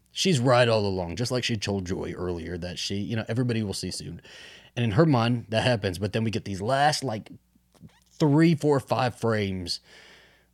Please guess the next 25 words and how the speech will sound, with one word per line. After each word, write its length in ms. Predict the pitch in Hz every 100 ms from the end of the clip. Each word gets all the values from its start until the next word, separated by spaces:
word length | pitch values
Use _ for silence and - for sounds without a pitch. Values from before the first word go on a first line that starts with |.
| -
like, 300 | 101 101 95
l-, 200 | 107 110 -
almost 380 | 117 156 147 135
not 340 | 120 127 135
even 280 | 139 131 123
a 80 | 117
whole 200 | - 113
second 500 | - 95 92 87 80
of, 320 | 92 90 85
of 380 | 78 90 82 - _
Maude 380 | 95 92 85 85
just 300 | 87 90 - _ _ _ _ _ _ _ 87 87 - _
burning 320 | 131 131 131
to 120 | 120 104
a 40 |
charred 320 | - 87 85
crisp. 300 | 85 80 - _ _
And 100 | 90
it's 240 | 92 - - - - _ _ -
just 220 | 104 92
violent, 440 | 82 92 87 95 95
and 100 | 82
then 100 | 80
we 180 | 82
end. 220 | - 82